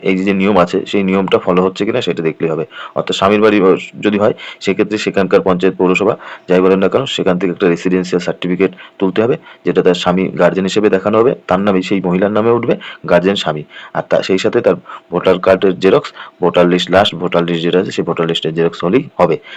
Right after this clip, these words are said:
আবার এক্ষেত্রে বলি, যাদের এক-, একই সাথে বলে রাখি, যাদের ভোটার লিস্টে নাম নেই,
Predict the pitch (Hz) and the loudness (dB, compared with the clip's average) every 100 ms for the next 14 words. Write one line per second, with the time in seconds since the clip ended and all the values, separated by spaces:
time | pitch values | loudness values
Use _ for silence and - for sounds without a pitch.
0 | - 82 90 98 101 107 107 131 - - | -10 0 2 2 0 0 2 0 -6 -8
1 | - 90 87 90 - 90 - 104 101 101 | -2 2 2 0 -2 -4 -2 -2 0 2
2 | 101 107 135 - - 92 90 95 90 98 | 2 0 -4 -10 -4 0 2 2 2 2
3 | 101 104 - 101 90 95 80 90 90 | 2 0 -2 0 0 0 -2 0 0